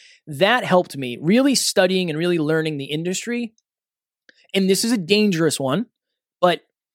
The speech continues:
oftentimes people say, "Don't compare yourself to other people." I think it's important to compare yourself to other people to realize where the ceiling is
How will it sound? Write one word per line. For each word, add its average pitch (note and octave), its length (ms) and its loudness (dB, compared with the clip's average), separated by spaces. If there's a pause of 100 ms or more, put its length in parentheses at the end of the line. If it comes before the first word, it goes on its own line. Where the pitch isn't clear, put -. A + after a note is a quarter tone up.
(400)
oftentimes G#3+ 640 2
people F#3+ 260 -2
say, F3+ 280 2
"Don't F#3 340 0
compare F#3 380 -2
yourself D#3+ 400 0
to - 100 -6
other D3 200 0
people." - 420 -4 (400)
I E3+ 80 0
think G#3+ 240 0
it's B3 100 -2
important G3+ 580 0
to - 60 -12
compare F#3 380 0
yourself D#3 360 0
to - 120 -6
other D3+ 200 2
people C#3 460 -2 (340)
to F3+ 80 2
realize F3 460 2
where E3+ 220 2
the C#3+ 80 -4
ceiling A3+ 480 0
is C#4+ 380 -2